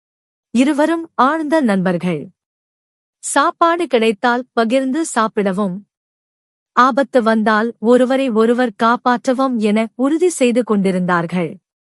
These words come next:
ஒரு நாள் அவர்கள் இருவரும் உணவு தேடி கிளம்பினர். அப்போது நரி, "நான் காட்டின் புதிய இடங்களுக்கு சென்று பார்க்கிறேன். எந்த உதவி வேண்டும் என்றாலும் உன்னை அழைப்பேன்,"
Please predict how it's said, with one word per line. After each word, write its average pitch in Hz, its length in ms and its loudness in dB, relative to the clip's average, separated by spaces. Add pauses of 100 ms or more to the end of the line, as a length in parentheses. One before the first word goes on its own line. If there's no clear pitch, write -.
(600)
ஒரு 247 260 4
நாள் 269 280 0
அவர்கள் 233 560 0
இருவரும் 240 640 2
உணவு 330 380 0
தேடி 262 440 0
கிளம்பினர். 180 540 -2 (920)
அப்போது 285 500 0
நரி, 214 360 0 (200)
"நான் 311 300 0
காட்டின் 254 520 0
புதிய 330 380 0
இடங்களுக்கு 220 680 0
சென்று 247 420 0
பார்க்கிறேன். 185 680 -4 (920)
எந்த 339 320 2
உதவி 302 360 0
வேண்டும் 240 480 0
என்றாலும் 226 680 0
உன்னை 311 400 -2
அழைப்பேன்," 214 640 0